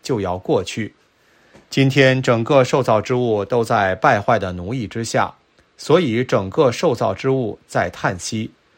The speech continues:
万有都在叹息，因为万有都在败坏的奴役之下。希伯来九章二十一至二十四节指明，基督的血是为着洁净一切天上之物，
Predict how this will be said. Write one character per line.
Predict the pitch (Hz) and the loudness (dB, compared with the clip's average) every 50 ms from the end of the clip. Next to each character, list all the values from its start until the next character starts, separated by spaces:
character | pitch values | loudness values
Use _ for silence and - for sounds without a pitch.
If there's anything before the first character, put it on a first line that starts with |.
| _ _ _ _ | _ _ _ _
万 | - 151 151 120 101 | 0 2 2 2 0
有 | 92 92 90 87 87 - - | -2 -4 -4 -6 -6 -6 0
都 | - 123 131 143 | 2 4 4 4
在 | 139 139 110 90 | 2 0 -2 -4
叹 | - - - 90 92 | -4 -8 -10 -10 -10
息， | - - 113 113 123 - - _ _ _ _ _ _ _ _ _ | -8 -6 -4 -4 -4 -6 -8 _ _ _ _ _ _ _ _ _
因 | - 139 139 | 0 2 4
为 | 139 131 120 110 110 | 4 4 4 4 4
万 | 135 160 139 113 | 2 2 2 2
有 | 101 95 90 90 92 | 0 -2 -2 -4 -4
都 | 92 - 135 127 | -4 -2 -2 -2
在 | 123 - 117 101 95 92 | 0 0 0 0 0 -2
败 | - - 151 139 107 | -2 0 0 0 0
坏 | 98 - 123 110 | -2 -2 -4 -4
的 | 95 90 87 82 85 87 | -4 -4 -8 -10 -10 -12
奴 | 104 101 101 98 113 | -12 -10 -8 -6 -6
役 | 139 131 98 | -6 -6 -6
之 | - - 104 95 | -8 -8 -10 -6
下。 | - 120 104 92 - _ _ _ _ _ _ _ _ _ _ _ _ _ _ _ _ _ _ _ _ _ _ _ _ _ _ _ _ _ _ | -4 -4 -4 -4 -6 _ _ _ _ _ _ _ _ _ _ _ _ _ _ _ _ _ _ _ _ _ _ _ _ _ _ _ _ _ _
希 | - - - 160 | -8 0 0 2
伯 | 139 151 | 4 4
来 | 139 127 120 123 127 | 4 4 4 4 2
九 | 120 - 113 104 | 2 0 0 0
章 | 98 123 123 127 135 | 2 2 2 2 2
二 | 135 127 113 | 2 0 0
十 | - - 117 | -2 -4 -6
一 | 107 123 139 139 139 | -4 -2 -2 -2 0
至 | 139 143 | 0 0
二 | 131 113 104 98 | 0 0 0 0
十 | - 123 | -4 -6
四 | 123 - 156 117 | -6 -4 -6 -6
节 | 92 98 98 101 | -4 -6 -8 -6
指 | - 104 92 | -8 -8 -10
明， | 87 87 87 92 101 - - _ _ _ _ | -8 -10 -10 -10 -12 -12 -14 _ _ _ _
基 | - - 196 | -6 -4 -4
督 | 185 202 196 | -2 -2 0
的 | 170 131 107 | 0 0 0
血 | - - - 104 90 87 85 - | 0 -4 -6 -6 -6 -6 -10 -12
是 | - - 143 | -8 -6 -2
为 | 127 123 117 | -2 -2 -2
着 | 104 107 101 98 | -2 -4 -6 -6
洁 | 92 - 110 107 117 | -6 -6 -6 -6 -4
净 | 131 - 151 120 | -4 -4 -4 -4
一 | 101 95 104 120 | -4 -6 -8 -10
切 | 123 - 139 107 95 90 | -6 -4 -4 -4 -4 -6
天 | - - 151 151 156 | -6 -6 -4 -4 -4
上 | - 127 92 92 | -6 -6 -8 -8
之 | 90 - 117 | -8 -6 -4
物， | 120 123 117 107 | -2 -2 -4 -4